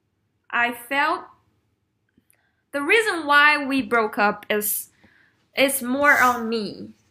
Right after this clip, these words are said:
So <sighs> we both have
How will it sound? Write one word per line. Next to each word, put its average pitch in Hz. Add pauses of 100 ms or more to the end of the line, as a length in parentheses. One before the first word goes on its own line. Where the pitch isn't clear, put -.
So 247 (1600)
<sighs> -
we 349
both 294
have 233